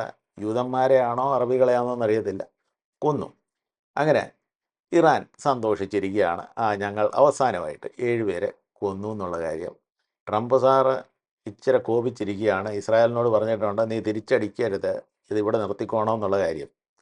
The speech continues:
അങ്ങനെ ഇസ്രായേലും അത്ര സന്തോഷത്തിലല്ല, "ഇത് എന്നോട് പറയാതാണല്ലോ ഈ സീസ് ഫയർ നടത്തിയിരിക്കുന്നത്" എന്നുള്ളൊരു പ്രശ്നമുണ്ട്. അങ്ങനെ അവസാനം സീസ് ഫയർ ഏകദേശം ഒരു ദിവസം ആയി മാറി. നമുക്കറിയത്തില്ല, ഞാനീ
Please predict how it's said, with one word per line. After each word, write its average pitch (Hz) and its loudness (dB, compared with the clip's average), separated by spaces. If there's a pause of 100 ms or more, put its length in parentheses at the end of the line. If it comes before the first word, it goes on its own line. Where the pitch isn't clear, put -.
(300)
അങ്ങനെ 123 0
ഇസ്രായേലും 147 4
അത്ര 139 4
സന്തോഷത്തിലല്ല, 123 2
"ഇത് 104 -2
എന്നോട് 123 -2
പറയാതാണല്ലോ 110 2
ഈ 98 -6
സീസ് 101 -6
ഫയർ 117 2
നടത്തിയിരിക്കുന്നത്" 101 -6
എന്നുള്ളൊരു 101 -6 (1200)
പ്രശ്നമുണ്ട്. 123 0 (960)
അങ്ങനെ 135 2
അവസാനം 127 2
സീസ് 120 -2
ഫയർ 123 6 (320)
ഏകദേശം 127 6 (540)
ഒരു 131 10 (100)
ദിവസം 123 4 (200)
ആയി 117 2
മാറി. 98 -4 (200)
നമുക്കറിയത്തില്ല, 113 0
ഞാനീ 113 -6